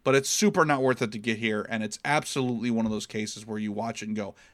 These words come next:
"How did the show even make it this long?" Um, <laughs> just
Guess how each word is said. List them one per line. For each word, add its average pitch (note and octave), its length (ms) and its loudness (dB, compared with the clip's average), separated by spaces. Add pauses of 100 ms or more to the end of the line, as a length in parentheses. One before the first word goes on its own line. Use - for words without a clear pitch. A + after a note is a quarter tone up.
"How E3+ 220 -2
did D3 120 0
the B2+ 80 2
show A2+ 280 -2
even A2 180 -10
make G#2+ 200 -12
it G#2+ 80 -16
this - 180 -14
long?" A#2 260 -12 (520)
Um, A#2 520 -8
<laughs> - 1500 -20
just D3 280 -2